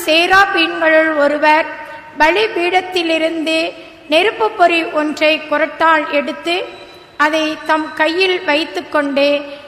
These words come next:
என்னை நோக்கி பறந்து வந்தார். அதனால் என் வாயை தொட்டு,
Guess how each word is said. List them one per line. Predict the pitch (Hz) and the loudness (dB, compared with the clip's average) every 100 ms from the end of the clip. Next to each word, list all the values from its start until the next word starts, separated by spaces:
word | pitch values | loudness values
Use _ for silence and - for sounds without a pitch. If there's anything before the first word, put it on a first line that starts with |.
| - | -10
என்னை | 294 330 339 330 | -2 0 0 -2
நோக்கி | 320 359 415 370 330 311 311 - | 0 -2 -2 -2 -2 -2 -4 -2
பறந்து | 285 302 330 349 | 0 0 -2 -4
வந்தார். | 294 262 247 262 262 262 262 - - - - - | -4 -4 -2 0 0 -2 -6 -14 -18 -20 -20 -6
அதனால் | 330 339 392 381 349 339 330 330 | 0 2 4 6 6 6 2 0
என் | 311 311 | 0 0
வாயை | 285 302 359 370 370 - - | 0 2 2 2 -2 -2 -2
தொட்டு, | 302 240 339 349 - | -2 0 0 0 0